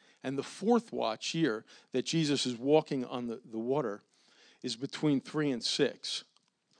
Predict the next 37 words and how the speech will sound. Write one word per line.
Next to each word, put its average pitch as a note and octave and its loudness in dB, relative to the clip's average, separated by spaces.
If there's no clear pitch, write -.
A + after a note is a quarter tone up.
But C#3+ 4
we, D3+ 4
we E3 4
know F3+ 12
that, C#3+ 6
that C#3+ 4
back F#3+ 10
in F3 8
those F3+ 8
times, G3 4
it D#3 0
was D3 -4
very F3+ 12
important F#3 6
that B2+ 2
the C3 4
people C3 -2
kept - 6
an D3 8
eye F3 8
out, G#2+ -2
and, C#3+ 2
and C#3+ 0
if C#3 2
they D#3+ 10
were D#3 8
in D#3 8
a - 2
fortified G3 8
city, G3+ 6
they E3 12
would E3 12
have C#3 6
watchmen B2+ 6
on C#3 0
the B2+ -2
wall A#2+ 2